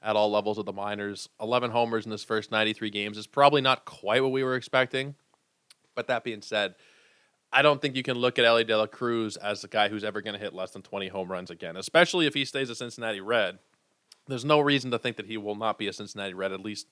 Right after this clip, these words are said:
you know, for the next five years of whatever arbitration until he actually is, you know, able to sign a proper contract, there's no reason to think he won't be in Great American Ballpark.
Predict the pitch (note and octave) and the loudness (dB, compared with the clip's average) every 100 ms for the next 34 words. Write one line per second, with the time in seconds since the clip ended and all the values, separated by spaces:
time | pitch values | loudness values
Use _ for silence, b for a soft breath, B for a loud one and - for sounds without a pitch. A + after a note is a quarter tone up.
0 | - F#2+ F2 - b b b _ - G2 | -18 -14 -12 -14 b b b _ -18 -8
1 | G2+ G#2 - - - _ - F#2 G2 G2 | -6 -4 -8 -14 -20 _ -4 2 4 4
2 | G2+ G2 G2 G2 G2+ G2+ F#2+ F#2+ - G#2+ | -2 -4 -6 -4 -4 -2 -2 -2 -6 -4
3 | G2+ - G2+ F#2+ G#2+ G2+ F#2+ G2 G2 G#2+ | -4 -4 -8 -6 -6 -6 -6 -6 -6 -8
4 | G2 F2+ - F2 F2 - _ - B2 A2+ | -10 -12 -14 -20 -20 -20 _ -10 -8 -6
5 | G2 - A#2 G2+ - A#2 - F#2 D3+ F3+ | -6 -2 -2 -2 0 0 0 0 4 4
6 | D#3+ G#2+ G2+ - - C3+ B2+ C3 B2+ A#2+ | 4 0 0 -4 -10 -6 -2 0 0 0
7 | A2 G#2 A2 A2 A2 A2 G#2 G#2 G#2+ G#2 | -4 -8 -6 -4 -4 -4 -6 -6 -8 -4
8 | G#2+ G#2 G#2 G2+ F#2+ G2+ G2+ G2+ E2 F2 | -2 -2 -4 -6 0 2 2 0 -4 -6